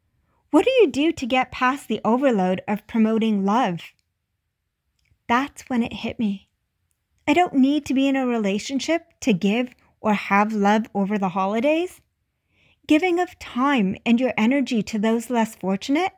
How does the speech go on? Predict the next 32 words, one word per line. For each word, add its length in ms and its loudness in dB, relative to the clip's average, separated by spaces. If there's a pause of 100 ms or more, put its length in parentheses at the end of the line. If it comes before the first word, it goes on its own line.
(760)
spending 460 2
time 360 0
with 160 -2
an 200 0
elderly 480 -2
person, 520 -4 (800)
or 100 2
helping 480 0
at 140 -2
a 60 -2
shelter 720 -2 (420)
is, 340 0
to 120 -4
me, 460 2 (400)
not 400 4
only 300 2
the 160 -2 (100)
greatest 640 0
gift 360 -2
to 120 -2
give 240 -2
this 180 -4
season, 360 0 (720)
but 120 4
it 160 -6
fills 320 2
your 100 0
heart 400 -2
with 240 -4
so 380 -2
much 320 -2
love 400 0